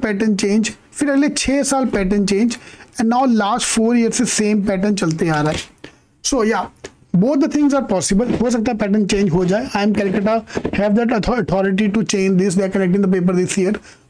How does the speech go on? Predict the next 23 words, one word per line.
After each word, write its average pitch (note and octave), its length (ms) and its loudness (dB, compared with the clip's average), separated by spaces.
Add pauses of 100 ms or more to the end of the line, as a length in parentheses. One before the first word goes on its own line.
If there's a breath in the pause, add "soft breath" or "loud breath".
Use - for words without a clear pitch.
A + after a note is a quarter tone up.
हो G#3 80 0
सकता G#3 220 2
है G3 60 0
चेंज F#3+ 240 0
हो F3 80 0
जाए, F#3+ 200 0 (420 loud breath)
हो A3+ 60 0
सकता A#3 200 0
ना A#3+ 260 2
भी D#4 80 2
हो, E3+ 120 2
वो A3 360 2
बात F#3+ 240 0
की B3 100 0
बात F3 240 0
है। B3 80 0 (400 loud breath)
But C4+ 220 0
look C4+ 180 2
at E4 100 0
the E4 80 2 (140)
trend, G#3 320 2 (120)
I A3+ 220 0
think B3+ 300 2